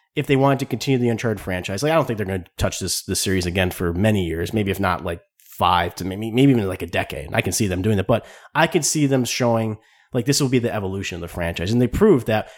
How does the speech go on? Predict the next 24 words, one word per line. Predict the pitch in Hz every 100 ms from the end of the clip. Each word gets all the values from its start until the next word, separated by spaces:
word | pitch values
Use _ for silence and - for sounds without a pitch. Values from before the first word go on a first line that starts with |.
| _
with | 127 135
cinematic | - 139 123 113 107
storytelling | - 110 104 - 110 107 107
and | 107
saying | - 110 107 - 110 -
in, | 117 120
in, | 131
in | 127 113 113 113
an | 127 113
open | 98 131
world | 117 113
environment, | 110 104 120 135 - -
but | 120
then | 120
also | - 104 107
having | 104 101
a |
co-op | 90 - 107 113
partner | 139 143 135
to | 127 104 - -
keep | - 117
the | 123
narrative | 107 107 107 95
focused, | - 104 117 185 185